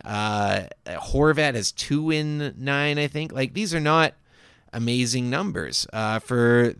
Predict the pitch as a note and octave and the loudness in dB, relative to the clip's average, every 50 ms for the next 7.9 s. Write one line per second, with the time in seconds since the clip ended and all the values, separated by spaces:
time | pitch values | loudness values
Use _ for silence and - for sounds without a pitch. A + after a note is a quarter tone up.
0 | B1+ - _ _ _ _ _ - A#2 A#2 C3+ C#3 C3+ - - B2+ B2+ A2 A2+ B2 | -12 -20 _ _ _ _ _ -12 -4 0 2 2 2 2 0 -2 -4 -2 -2 -2
1 | A#2 A#2 A#2+ A#2+ - - A2+ A2+ G#2+ A2 - - - A#2 G#2+ A2 A2 G#2+ G2+ - | -2 0 -2 -2 -4 -4 -2 -2 -2 -4 -8 -6 -4 -2 0 0 0 -2 -2 -6
2 | - - G2+ G2 A2 - - D#3 A#2 G#2 - - F#3 E3+ D3 C3 C#3+ E3+ F3 D#3 | -8 -10 -8 -8 -8 -6 -4 -4 -4 0 2 2 4 4 2 2 2 4 4 4
3 | A#2+ A2 G2+ G2 A2 A2 - - - E3+ C#3 - - - F2+ E2+ F#2+ G#2 G#2+ A2+ | 2 0 -4 -6 -6 -8 -8 -6 -4 -4 -4 -4 -8 -10 -10 -8 -8 -6 -6 -4
4 | A2+ G#2+ G#2 A2+ A2 G#2 G2 G#2 A#2 - - - C3 A#2+ G2+ - - _ _ B2 | -4 -4 -2 -2 -2 0 0 0 -2 -2 -2 -2 -2 -2 -2 -4 -10 _ _ 0
5 | A#2 A2 - - G#2+ G#2 G2 F#2+ F#2+ - - - C3 A#2 - - - - G2+ F#2+ | 0 0 0 -4 -6 -4 -4 -4 -4 -4 -4 -2 -2 -4 -4 -4 -4 -4 -4 -4
6 | F#2+ - - F2 - - G#2 G#2 G2+ F#2 G2 F#2 F2+ A#2+ C#3+ D3 A#2+ G2 - - | -6 -8 -8 -8 -6 -6 -4 -4 -4 -6 -6 -8 -4 0 0 0 0 0 -4 -10
7 | - - - - - - - - _ _ - B2+ B2+ B2 A#2+ A2+ - | -18 -20 -20 -20 -20 -20 -20 -20 _ _ 8 10 10 10 10 8 4